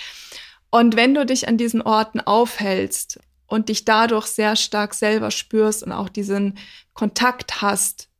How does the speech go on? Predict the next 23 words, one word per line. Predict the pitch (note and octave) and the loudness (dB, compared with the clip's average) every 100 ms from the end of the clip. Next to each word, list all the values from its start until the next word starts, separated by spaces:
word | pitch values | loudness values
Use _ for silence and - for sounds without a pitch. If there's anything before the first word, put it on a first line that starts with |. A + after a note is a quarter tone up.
| - | 0
mit, | A3 A3 - | 0 0 -4
mit | - A3+ A3+ | -2 0 0
der | G#3 | 0
Natur | G3 G3 - A#3+ A#3+ G#3+ - | 0 -2 -4 2 4 4 2
und | G3+ G3 - | -2 -6 -4
eben | G3+ G3+ G3 - | -4 -2 -4 -4
einem | G3 G3+ G3 | -2 -2 0
Höheren. | A3+ A3+ G#3 G3 - - | 2 4 2 -2 -6 -8
Also | G3 G3 G3+ - - - _ | -10 -10 -12 -12 -16 -18 _
ich, | - - | -16 -6
ähm, | G#3 G3+ G3+ G3+ A#3 - | -2 0 0 -4 -8 -10
habe | G#3+ G#3+ | -2 0
inzwischen | G#3 A3 - G#3+ | 0 0 2 2
sehr | A3 A3 | 4 2
viele | A3+ G#3+ | 2 -2
Freunde | G#3 - G#3+ A3 A3 G#3 - - - - _ | -2 0 2 4 2 0 -6 -18 -18 -20 _
in | A3 G#3 | 0 2
meinem | G3+ G#3+ | 4 2
Umfeld, | - A#3 A3+ A3 G#3+ G#3+ - | 2 0 0 0 0 -2 -6
die | G#3+ | -2
genauso | G3+ G3+ G#3 G3+ G3+ | 0 4 4 2 -2
wie | |
ich | - A3 - - | -2 -2 -4 -10